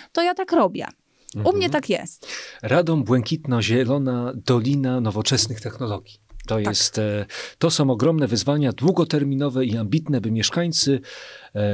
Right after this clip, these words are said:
Speaker 2: Polski pokochali Radom. Pani Marto, pani chce rozkochać, e, e, <laughs> e, Radom wśród mieszkańców, e, Polski? Pol-, Polacy mają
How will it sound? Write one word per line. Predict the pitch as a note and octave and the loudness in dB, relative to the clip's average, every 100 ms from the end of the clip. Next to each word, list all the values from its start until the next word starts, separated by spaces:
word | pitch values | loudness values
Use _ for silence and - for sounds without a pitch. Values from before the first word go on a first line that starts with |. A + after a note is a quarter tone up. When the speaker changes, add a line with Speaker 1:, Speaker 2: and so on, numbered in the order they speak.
| G2+ G2+ - | 0 -2 -4
Speaker 2:
Polski | - G#3 F#3 - D#3+ | 0 2 2 0 -2
pokochali | - F3 F#3 C#3 - C3+ C#3 C#3 - _ _ - | 0 0 2 -2 0 0 0 -2 -6 _ _ 0
Radom. | D3 D3+ G2 E2+ E2 E2+ - _ - - | 2 2 0 -12 -14 -16 -18 _ -20 -10
Pani | A2+ A2+ | -6 -2
Marto, | A#2 A#2 A#2+ A#2+ E2+ D#2+ - | -2 -2 0 0 -4 -10 -8
pani | C3 C3 C3 | -6 -6 -8
chce | - - - C3+ | -10 -8 -2 2
rozkochać, | D#3 E3 - - G3+ - F#2+ - - A2 | 2 2 0 2 2 0 -10 -12 -12 -10
e, | G2+ - B2 - - A2+ | -10 -6 -6 -6 -8 -6
e, | A#2 A#2 A#2 | -4 -2 -2
<laughs> | G#2+ - D3+ - - F3 - - - - | -2 0 -2 -2 -8 -8 -8 -10 -14 0
e, | B2+ B2 B2+ B2 B2 C3+ | 4 6 6 6 4 2
Radom | B2 D3 C#3+ D3+ C#3 C3+ C#3 B2+ | 4 2 2 2 2 0 -4 -4
wśród | - D#3+ D3 | -2 -2 -2
mieszkańców, | C#3+ - D3+ D3+ D#3 D#3 C#3 E3 D#3+ | -4 -4 -6 -6 -6 -6 -6 -6 -4
e, | |
Polski? | D#3 E3 E3 - G3 | -2 -2 0 -4 -4
Pol-, | E3 D3+ C#3+ - | 0 0 0 2
Polacy | E3 E3 E3 D#3+ | 4 4 2 0
mają | E3+ E3+ E3+ | 0 -2 -4